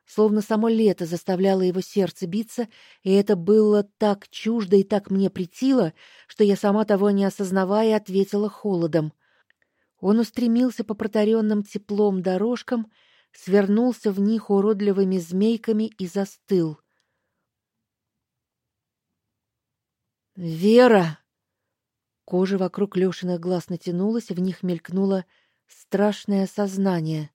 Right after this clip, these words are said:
Сердце последний раз гулко стукнуло о мою ладонь. "Ты как она!" потрясённо шепнул он.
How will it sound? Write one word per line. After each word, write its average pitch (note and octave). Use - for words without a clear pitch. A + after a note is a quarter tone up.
Сердце G#3
последний F#3+
раз F#3
гулко F#3+
стукнуло F#3
о -
мою F3+
ладонь. E3+
"Ты G#3+
как G3+
она!" G3+
потрясённо G#3
шепнул E3
он. D#3+